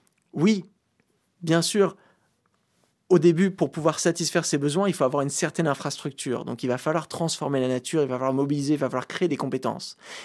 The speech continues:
Mais c'est pas une relation linéaire et surtout, c'est pas une relation exponentielle. C'est-à-dire que chaque année, si on a deux pour cent de croissance, c'est-à-dire qu'on va faire grossir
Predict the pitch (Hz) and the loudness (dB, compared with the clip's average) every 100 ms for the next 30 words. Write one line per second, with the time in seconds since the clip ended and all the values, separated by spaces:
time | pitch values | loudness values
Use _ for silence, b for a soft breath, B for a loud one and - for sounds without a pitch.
0 | B 127 - 135 233 214 156 147 143 185 | B -4 -2 0 2 2 4 2 2 0
1 | 170 151 160 165 233 - - 151 233 196 | 2 2 2 2 0 -2 -4 -4 -2 0
2 | 185 147 151 147 - 220 - 190 - - | 2 2 2 0 0 -4 0 0 0 2
3 | 180 170 - 160 123 139 147 131 170 156 | 2 4 2 2 2 -2 0 -2 -2 0
4 | 151 180 165 135 123 B B B 143 196 | 4 4 2 -2 -2 B B B 0 2
5 | 220 202 - 196 175 - 175 220 196 - | 2 0 0 0 2 0 0 2 0 0
6 | 147 170 185 131 127 143 139 139 185 185 | 2 2 2 -2 0 -2 -2 4 4 4
7 | 220 220 147 | 2 4 4